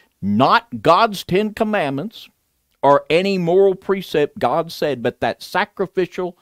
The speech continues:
Levitical worship system was gone. And there's just a lot we could say about that.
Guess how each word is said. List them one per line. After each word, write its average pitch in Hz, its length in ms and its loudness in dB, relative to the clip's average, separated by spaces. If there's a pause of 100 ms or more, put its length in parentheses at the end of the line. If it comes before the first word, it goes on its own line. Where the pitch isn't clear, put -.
(160)
Levitical 131 560 -2
worship 127 460 -6
system 92 440 -12
was 95 220 -10 (160)
gone. - 460 -10 (560)
And 110 380 -2 (1200)
there's 120 280 0
just - 340 -2
a 123 60 -4
lot 117 280 -4
we 110 100 -8
could 95 220 -12
say 110 240 -4
about 85 400 -8
that. - 260 -10